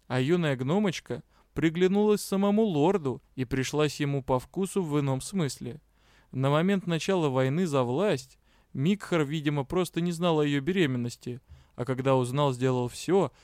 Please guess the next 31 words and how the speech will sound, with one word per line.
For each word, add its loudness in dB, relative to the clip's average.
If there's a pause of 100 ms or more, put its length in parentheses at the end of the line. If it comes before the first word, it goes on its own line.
(100)
чтобы -2
скрыть -4
свое 0
единственное -2
на -2
тот -4
момент -2
продолжение, 0 (440)
и 0
заключил 0
договор 4
с -8
самой 0
гномочкой. -2 (320)
Он 0
возвращает 0
жизнь -2
ее 2
семье, -2 (340)
она 2
скрывается 0
в -12
Темной 0
Империи -2 (260)
и -2
бережет 0
его 0
дочь. -4
Взглянув -2
на 2
меня, 0